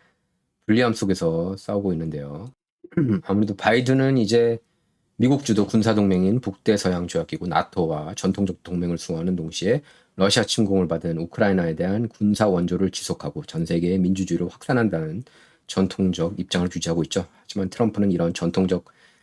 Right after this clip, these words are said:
외교 기조 모두 부정하고 있습니다. 우크라이나는 물론이고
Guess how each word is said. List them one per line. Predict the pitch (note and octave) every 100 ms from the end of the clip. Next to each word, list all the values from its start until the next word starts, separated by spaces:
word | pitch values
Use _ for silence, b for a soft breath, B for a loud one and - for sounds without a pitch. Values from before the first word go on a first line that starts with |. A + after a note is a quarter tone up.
| b b b -
외교 | F#2 F#2+
기조 | F2 F2 E2 D#2+ F2 - _ _ _ _ _ _ -
모두 | F#2 F2+
부정하고 | - F2+ D#2
있습니다. | - D2 D2 _
우크라이나는 | F#2 - A2 G2+ G2 F#2+ G2 G2
물론이고 | F2 F2+ F2 D#2+ D#2+ F2